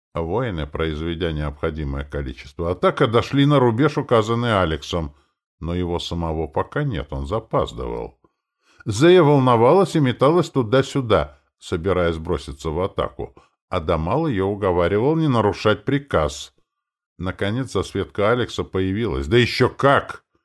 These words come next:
Это нужно видеть во всех диапазонах. Он несся на предельной скорости, а за ним в прямом смысле слова взрывалось пространство.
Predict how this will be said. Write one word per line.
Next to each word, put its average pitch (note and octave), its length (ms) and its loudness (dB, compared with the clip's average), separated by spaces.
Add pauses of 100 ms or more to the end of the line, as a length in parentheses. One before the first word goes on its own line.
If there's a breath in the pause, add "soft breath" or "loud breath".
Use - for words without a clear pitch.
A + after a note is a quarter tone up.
(460)
Это G#2+ 320 -2
нужно G2 420 -4
видеть G2+ 380 -6
во E2 140 -2
всех F#2 280 -6
диапазонах. F2 840 -4 (440 soft breath)
Он D#3 320 4
несся D3+ 400 4
на C3 140 4
предельной B2 540 2
скорости, A#2 680 0
а F#2+ 100 0
за G#2+ 160 0
ним B2 180 -4
в - 40 -14
прямом F#2+ 360 -2
смысле F2 420 -8
слова D#3+ 400 0
взрывалось G#2 760 2
пространство. B1+ 1080 -4